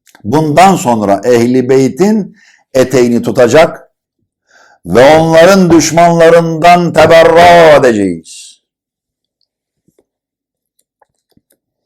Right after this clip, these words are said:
Tesennünü terk edip teşeyyü edeceğiz. Sünni olmayı bırakacağız,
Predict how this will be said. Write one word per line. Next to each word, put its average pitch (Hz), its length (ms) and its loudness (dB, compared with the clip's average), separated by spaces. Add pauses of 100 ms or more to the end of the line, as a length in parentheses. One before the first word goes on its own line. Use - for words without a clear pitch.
(1300)
Tesennünü 175 840 -4
terk 196 300 0
edip 101 380 -6 (1080)
teşeyyü 151 680 0
edeceğiz. - 880 -6 (420)
Sünni 123 540 -4
olmayı 104 400 -2
bırakacağız, 104 600 -2